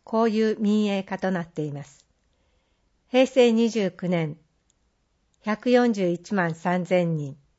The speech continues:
七十七万人、二十四万八千人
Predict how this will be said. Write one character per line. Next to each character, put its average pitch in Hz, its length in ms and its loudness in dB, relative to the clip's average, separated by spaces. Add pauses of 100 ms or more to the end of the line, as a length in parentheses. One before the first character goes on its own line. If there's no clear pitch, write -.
(1400)
七 220 300 2
十 208 200 0
七 180 300 0
万 170 260 -2
人、 147 300 -8 (1000)
二 247 180 2
十 220 240 0
四 185 180 2
万 160 300 -2
八 175 140 -6
千 170 440 -2
人 143 220 -10